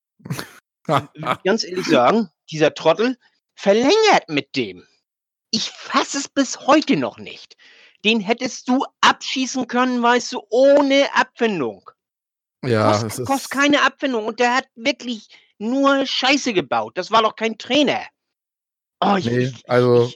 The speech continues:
Speaker 2: ich, ich reg
Speaker 1: du,
Speaker 2: mich da noch drüber auf, wie das ihr
Speaker 1: über
Speaker 2: merkt, das
Speaker 1: Jajo
Speaker 2: schon.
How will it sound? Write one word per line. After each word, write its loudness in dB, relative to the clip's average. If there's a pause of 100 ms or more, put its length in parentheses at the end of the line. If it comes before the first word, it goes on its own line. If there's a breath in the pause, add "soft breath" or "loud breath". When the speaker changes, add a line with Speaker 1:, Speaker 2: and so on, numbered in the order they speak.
Speaker 2:
ich, -12
ich 0
reg 4
Speaker 1:
du, -4
Speaker 2:
mich -6
da 0
noch 0
drüber -6
auf, -10
wie -12
das -12
ihr -6
Speaker 1:
über 2
Speaker 2:
merkt, 6
das 2
Speaker 1:
Jajo 6
Speaker 2:
schon. -10